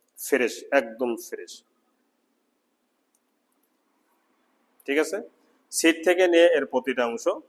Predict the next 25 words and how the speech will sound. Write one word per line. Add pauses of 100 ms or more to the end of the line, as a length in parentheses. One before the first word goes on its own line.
(540)
নিখুঁত, (140)
মানে
শোরুম
কন্ডিশন, (560)
এই (180)
ব্যাপারে (240)
বিন্দু
পরিমাণেও
সন্দেহ (160)
নেই। (840)
তো (140)
এই
দিক (120)
থেকে (140)
ঠিক (140)
এরকম
লাগবে (340)
সরাসরি
যখন (120)
বাস্তবে
দেখবেন।
বাইকটির
চেহারা
দেখছেন। (1900)
এখন